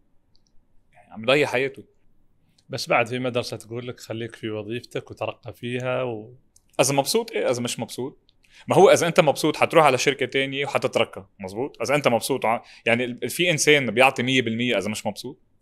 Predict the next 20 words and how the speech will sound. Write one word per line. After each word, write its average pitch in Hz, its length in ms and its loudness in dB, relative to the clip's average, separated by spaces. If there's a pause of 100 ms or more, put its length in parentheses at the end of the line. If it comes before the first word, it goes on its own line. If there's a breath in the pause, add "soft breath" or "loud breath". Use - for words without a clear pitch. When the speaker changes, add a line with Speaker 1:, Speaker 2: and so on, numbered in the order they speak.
(100)
Speaker 2:
لا، 123 140 -2
مستحيل. 101 400 -12
Speaker 1:
طيب. - 100 -20 (920)
يعني 101 360 -10
كيف - 180 -4
حيترقى 139 460 2
اذا 110 140 -2
مش 113 160 -8
عم 113 80 -4
يعطي 110 200 -2
مية 101 180 -8
بالمية؟ 98 220 -10
لا، 127 160 -2
يروح 147 220 2
على 135 100 2
الشركه - 320 -4
يعطي 143 260 4
بالمية 127 520 -4
وساعتها 139 560 2
الاوتبوت - 720 0